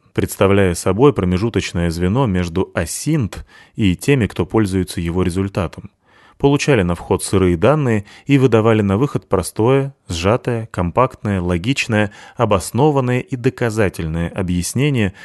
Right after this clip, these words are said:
что за нафиг вообще творится и чего от этой фигни ожидать.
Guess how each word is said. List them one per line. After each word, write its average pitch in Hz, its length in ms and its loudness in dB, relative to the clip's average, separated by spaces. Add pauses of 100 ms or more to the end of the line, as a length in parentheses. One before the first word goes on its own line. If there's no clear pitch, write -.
(140)
что - 420 0
за 85 160 0
нафиг 90 340 -2
вообще 87 280 -2
творится 85 580 -4 (300)
и 123 100 -2
чего 98 440 0
от 95 120 -2
этой 87 160 -4
фигни 82 360 -4
ожидать. 85 540 -6